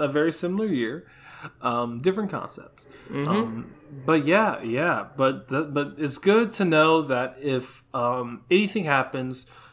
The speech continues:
Speaker 1: you'll be safe unless they catastrophically fuck up and crash it into your house. But
Speaker 2: Yeah, that's, that would be the best.
Speaker 1: Mm-hmm.
Speaker 2: Um,
Speaker 1: <laughs>
Speaker 2: okay,
Speaker 1: But
Speaker 2: cool.
Speaker 1: speaking of huge planes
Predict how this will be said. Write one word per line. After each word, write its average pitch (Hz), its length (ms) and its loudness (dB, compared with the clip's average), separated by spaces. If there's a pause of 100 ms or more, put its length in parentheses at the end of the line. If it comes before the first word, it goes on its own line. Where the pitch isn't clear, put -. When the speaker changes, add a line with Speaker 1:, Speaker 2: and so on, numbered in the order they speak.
Speaker 1:
you'll 156 220 6
be 139 180 4
safe 165 560 0 (100)
unless 135 460 2
they 123 800 -2
catastrophically 151 1000 2
fuck 131 300 -2
up 123 160 -6
and 117 100 -6
crash 120 380 -6
it 120 120 -4
into 113 220 -12
your 107 160 -10 (100)
house. - 440 -20
But - 260 -16 (720)
Speaker 2:
Yeah, - 280 -4 (160)
that's, 143 440 0
that 143 160 2
would 139 100 0
be 139 100 -4
the 131 100 -8
best. - 420 -6 (680)
Speaker 1:
Mm-hmm. 120 160 -2
Speaker 2:
Um, 139 480 2 (160)
Speaker 1:
<laughs> - 600 -16
Speaker 2:
okay, 226 280 2
Speaker 1:
But 165 160 6
Speaker 2:
cool. 156 120 8
Speaker 1:
speaking 247 800 2 (160)
of 110 480 -2 (120)
huge - 1040 4 (180)
planes - 760 -6